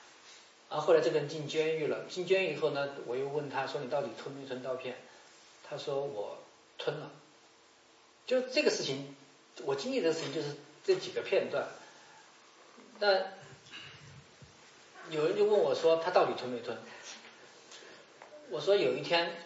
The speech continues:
他出监狱了，我把他带到你面前，你亲口问他，说你吞没吞刀片？他给你一个回答，就是真实的回答吗？”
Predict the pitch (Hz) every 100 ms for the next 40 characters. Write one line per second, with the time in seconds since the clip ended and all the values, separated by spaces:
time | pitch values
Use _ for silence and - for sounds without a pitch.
0 | - - - 180 185 185 185 180 156 123
1 | - 143 139 143 156 139 120 127 123 123
2 | 107 - - - 131 123 190 185 123 139
3 | 139 117 123 - - - - - - 135
4 | - 147 139 131 127 123 117 - - -
5 | - 185 - 165 156 135 139 123 123 120
6 | - - - - - - - - - -
7 | - - - - - - - - 415 -
8 | 226 - - - - - - 185 - 190
9 | 180 139 120 120 117 117